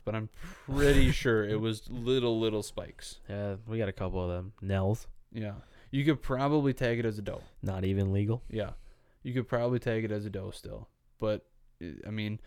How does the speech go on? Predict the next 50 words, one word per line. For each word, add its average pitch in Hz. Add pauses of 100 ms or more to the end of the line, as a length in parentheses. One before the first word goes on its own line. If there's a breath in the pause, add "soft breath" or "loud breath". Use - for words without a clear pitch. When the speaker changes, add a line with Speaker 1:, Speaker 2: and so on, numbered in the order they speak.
(400 loud breath)
Speaker 1:
y-, 92
you 113
see 127
deer 123
like 113
that, 139
it's 165
like, 139
okay, 233
well, 233 (200)
you 208
know, 220 (140)
I 196
guess 196
maybe 185 (380)
there's 143
hope, 151
'cause 120
usually 139
we 127
don't 127
see 120
any 120
deer 123 (360 loud breath)
Speaker 2:
I 139
think 294
this 117
year 104
we'll 101
Speaker 1:
out 110
Speaker 2:
hit 110
a 104
Speaker 1:
there, -
but 113
Speaker 2:
different, 107
couple 113
different 95
spots 87
for 92
Speaker 1:
we, -
Speaker 2:
public. 101
Speaker 1:
that, 135
yeah, 117
we, 117
we 127
Speaker 2:
Or 120
Speaker 1:
have 104
Speaker 2:
just 123
Speaker 1:
some 110
Speaker 2:
for, 101